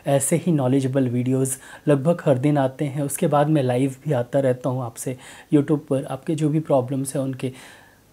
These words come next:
जवाब देने के लिए। और साथ ही साथ आप मुझे ईमेल कर सकते हैं। आप लोग पूछते रहते हैं, "सर, कंसल्टेंसी कैसी है आपकी, क्या करें, कैसे हम आपसे बात करें?" तो आप मुझे ईमेल करिए मेरे ईमेल आईडी पर, कीर्ति विक्रम सिंह परिहार at the rate gmail dot com। और साथ ही साथ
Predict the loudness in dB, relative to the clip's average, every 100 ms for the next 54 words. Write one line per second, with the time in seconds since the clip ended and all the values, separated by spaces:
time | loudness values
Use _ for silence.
0 | -2 2 4 6 6 4 -2 0 -2 -2
1 | 0 2 8 8 8 4 -2 -10 2 4
2 | 6 4 4 2 2 -4 0 2 4 4
3 | 2 2 4 6 8 6 4 2 0 -4
4 | -4 -2 0 0 0 -2 -2 0 0 0
5 | -2 -2 -2 -2 -2 -2 -4 -2 -2 -2
6 | -2 -2 -2 -2 0 -2 -4 -6 -6 -4
7 | -2 0 0 0 -2 -2 -4 -2 -2 -4
8 | -6 -10 -20 -6 -6 -2 -4 -4 -8 -6
9 | 2 4 4 0 0 4 2 2 0 0
10 | 2 4 6 6 4 2 4 2 -2 -12
11 | 2 4 4 4 6 8 6 4 2 2
12 | 2 0 0 0 0 0 0 2 2 0
13 | 0 0 2 2 2 2 2 2 2 2
14 | 2 2 0 0 0 0 0 0 2 4
15 | 4